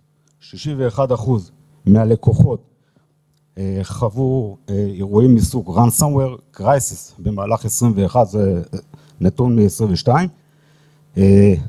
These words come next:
זמן התאוששות באירוע, בלקוח בינוני, בערך כחודש, להרים מערכות מחדש. אה, כן לשלם, לא לשלם, המלצה שלי אישית,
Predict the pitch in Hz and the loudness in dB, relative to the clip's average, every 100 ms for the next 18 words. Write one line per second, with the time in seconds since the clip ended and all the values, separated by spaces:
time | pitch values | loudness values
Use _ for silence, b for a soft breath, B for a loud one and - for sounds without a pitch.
0 | - 95 113 151 156 127 120 135 131 110 | -4 0 2 0 -2 0 0 -2 -2 -2
1 | 107 117 123 113 101 104 - 139 - 110 | -2 -2 -4 -4 -8 -10 -4 0 0 0
2 | 113 120 107 - 90 139 143 - 110 - | -6 -6 -8 -12 -14 -12 -12 -8 -2 2
3 | 87 98 147 - _ _ _ _ 87 85 | 2 0 -4 -8 _ _ _ _ -8 -4
4 | 113 151 - 107 208 151 185 131 - _ | -2 -2 -4 -4 -4 -2 0 0 -2 _
5 | b b b b b b - - 90 90 | b b b b b b -12 -2 2 2
6 | 85 - - _ _ 165 170 147 139 139 | 0 -6 -16 _ _ -2 -2 0 0 2
7 | 131 156 147 156 131 139 120 _ _ _ | 2 0 -2 -4 -6 -10 -14 _ _ _
8 | 98 101 95 120 - 101 107 92 131 | -10 -8 -6 -8 -10 -14 -12 -8 -10